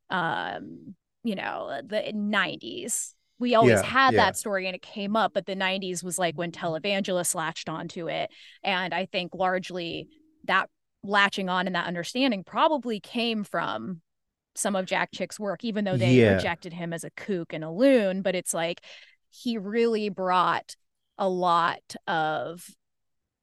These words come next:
Speaker 1: the stories that are now part of the construction of all of our conspiracy theories and moral panics to the forefront by sending out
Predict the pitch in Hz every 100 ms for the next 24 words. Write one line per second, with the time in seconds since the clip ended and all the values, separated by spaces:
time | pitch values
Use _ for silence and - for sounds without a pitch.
0 | _ 220 - - 208 202 190 180 190 180
1 | 175 165 - 175 170 165 - 170 - -
2 | 180 165 - 175 117 120 190 175 _ -
3 | 190 170 - 185 190 185 180 208 196 190
4 | 175 190 170 170 175 170 165 170 190 170
5 | 165 - - - _ - - 247 208 -
6 | 269 262 277 247 - 226 226 254 262 -
7 | - _ - - 220 254 285 294 277